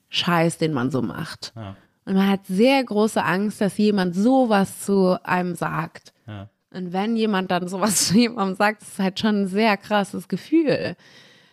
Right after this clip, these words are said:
Speaker 1: Ich bin jetzt auch nicht besonders untheatralisch. <laughs> Und es war für mich schon sehr dramatisch,
Speaker 2: Ja.
Speaker 1: diesen Sommer. Ja, ich musste dann viele Waldspaziergänge machen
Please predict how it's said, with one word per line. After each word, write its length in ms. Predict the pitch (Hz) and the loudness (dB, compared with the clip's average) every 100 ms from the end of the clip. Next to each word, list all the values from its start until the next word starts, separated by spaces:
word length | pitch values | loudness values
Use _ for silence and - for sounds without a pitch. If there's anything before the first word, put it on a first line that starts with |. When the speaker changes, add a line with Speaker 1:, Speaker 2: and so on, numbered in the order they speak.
| _ _ | _ _
Speaker 1:
Ich 160 | - | -12
bin 120 | - 202 | 0 0
jetzt 240 | 190 - | 0 -2
auch 140 | 185 | -4
nicht 280 | 165 208 - | 0 0 0
besonders 560 | 208 175 185 185 180 - | -2 0 0 2 0 0
untheatralisch. 1400 | - 233 247 - 156 160 - - 160 160 165 208 226 - _ _ - | 2 4 4 2 -2 -2 -8 -14 -4 -2 0 0 -2 -4 _ _ -20
<laughs> 60 | 151 - - _ _ - _ - | -18 -18 -20 _ _ -20 _ -6
Und 480 | 262 - 262 254 - 247 - - 165 - - - | -2 0 2 0 -4 -10 -12 -14 -16 -14 -16 -14
es 120 | - | -4
war 160 | 233 220 | 2 2
für 120 | 226 | 0
mich 220 | 233 254 | -4 -2
schon 260 | 285 254 254 | 0 0 0
sehr 200 | - 196 | 0 -2
dramatisch, 920 | 139 202 202 196 240 - 147 - - - | -2 -4 0 0 0 -4 -10 -10 -14 -10
Speaker 2:
Ja. 100 | 113 | -8
Speaker 1:
diesen 180 | 151 160 | -8 -6
Sommer. 420 | 156 143 151 269 392 _ _ _ - - _ _ _ _ | -6 -6 -2 -2 -4 _ _ _ -20 -20 _ _ _ _
Ja, 360 | 190 175 214 | -6 -4 -4
ich 200 | 226 - | -8 -4
musste 260 | 233 220 220 | -4 -2 -2
dann 320 | 208 196 185 - - - | 0 -2 -4 -10 -20 -18
viele 460 | - 247 233 196 202 | -2 0 2 -2 0
Waldspaziergänge 1080 | 196 202 202 - - 175 - 180 175 185 180 | 2 2 0 -10 -6 -8 -2 0 0 -2 -2
machen 540 | 185 180 190 190 196 | -2 -2 0 -2 -4